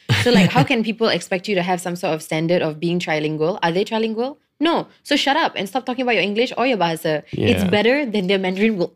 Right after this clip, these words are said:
Speaker 1: ever be. I guarantee
Speaker 2: <laughs>
Speaker 1: it for you.
Speaker 2: Yeah, probably. But, but then that didn't stop me because I love traveling.
Speaker 1: Yeah.
Speaker 2: So I think this is one of the main reasons why I learn English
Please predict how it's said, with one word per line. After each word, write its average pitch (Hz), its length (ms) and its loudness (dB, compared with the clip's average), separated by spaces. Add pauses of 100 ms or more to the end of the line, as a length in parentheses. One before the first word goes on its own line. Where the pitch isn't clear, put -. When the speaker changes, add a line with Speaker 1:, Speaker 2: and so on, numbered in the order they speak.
Speaker 1:
ever 277 320 0
be. 196 220 4
I 160 100 2
guarantee 233 960 4
Speaker 2:
<laughs> - 0 -
Speaker 1:
it 131 500 0
for 170 120 -2
you. 165 180 -2 (340)
Speaker 2:
Yeah, 120 260 2
probably. 101 400 0
But, 117 220 0
but 120 160 0
then 135 280 2
that 120 260 0
didn't 104 180 2
stop 98 240 -2
me 90 120 -2
because 92 400 -4
I 95 60 0
love 90 260 2
traveling. 92 480 -6 (120)
Speaker 1:
Yeah. - 180 -2 (120)
Speaker 2:
So - 160 0
I 98 140 2
think 127 160 0
this 139 120 2
is 123 100 2
one 113 180 2
of 101 80 2
the 92 40 2
main 95 200 4
reasons 92 340 0
why 87 280 0
I 85 40 -4
learn 85 240 -6
English 90 460 -4